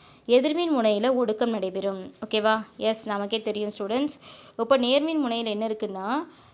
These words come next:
ஆ, நேர்மின் முனையில ஆக்சிஜனேற்றம் நடக்குது. So, லித்தியம் என்ன ஆகுதுன்னா, நம்ம கரைசல்ல இருக்கக்கூடிய லித்தியம், லித்தியம் பிளஸ் மற்றும் ஒரு எலக்ட்ரானை இழந்து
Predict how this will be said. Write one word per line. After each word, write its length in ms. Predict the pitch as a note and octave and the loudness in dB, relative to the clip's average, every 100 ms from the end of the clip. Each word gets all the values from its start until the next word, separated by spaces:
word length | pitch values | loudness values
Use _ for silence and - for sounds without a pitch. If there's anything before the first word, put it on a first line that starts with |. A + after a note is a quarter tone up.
| _ G#3+ | _ -4
ஆ, 380 | G#3+ G#3 G#3 | 0 2 0
நேர்மின் 640 | G3+ - A#3 B3 D4 D#4 D4 | -2 -6 0 4 4 4 0
முனையில 720 | B3+ A3 A3 A#3 A#3+ D4+ - - _ _ _ _ - | 0 -2 -4 -4 -2 -2 -6 -16 _ _ _ _ 2
ஆக்சிஜனேற்றம் 720 | C4 D4 C#4 C#4+ B3 A#3+ A3+ | 2 2 0 0 0 -2 -2
நடக்குது. 640 | G3+ G3 F#3 F#3 F#3 - - - - - | -2 -4 -6 -6 -8 -10 -18 -20 -18 0
So, 200 | D4+ C4+ | 4 4
லித்தியம் 540 | A#3+ B3+ D#4+ D#4+ D#4 | 4 0 2 4 4
என்ன 320 | A#3+ A3 A#3+ | 0 0 0
ஆகுதுன்னா, 400 | B3 G3+ G3+ G3 B3+ G4+ - _ _ _ _ _ - - - - - _ _ _ _ _ _ _ _ - | 0 -2 -4 -4 -4 -4 -10 _ _ _ _ _ -6 -4 -4 -6 -12 _ _ _ _ _ _ _ _ -16
நம்ம 160 | - A3+ A3 | -8 -4 2
கரைசல்ல 460 | A3 B3 C#4+ C4 | 2 4 4 2
இருக்கக்கூடிய 420 | A3 A#3 A#3 A3+ G#3 | 0 -2 0 0 0
லித்தியம், 600 | G3+ A#3 G#3 G3+ F#4 - - - - - - | -2 -2 -2 -2 -4 -8 -18 -20 -20 -20 -6
லித்தியம் 480 | B3+ D4 E4+ F4+ E4+ | -2 0 2 2 2
பிளஸ் 300 | C#4+ D4 - | 4 4 4
மற்றும் 520 | A#3+ A3 C4+ C4+ - | -2 -4 -2 -4 -4
ஒரு 420 | G#3+ B3 D#4 E4 G#3+ | 0 2 2 -2 -6
எலக்ட்ரானை 800 | B2 G#3 A#3 A#3 C4 A#3 A#3 G#3 | -4 0 0 0 0 0 -2 -4
இழந்து 720 | G#3+ A#3 G#3 G3 A3 F#4+ | -2 -2 -2 -2 0 0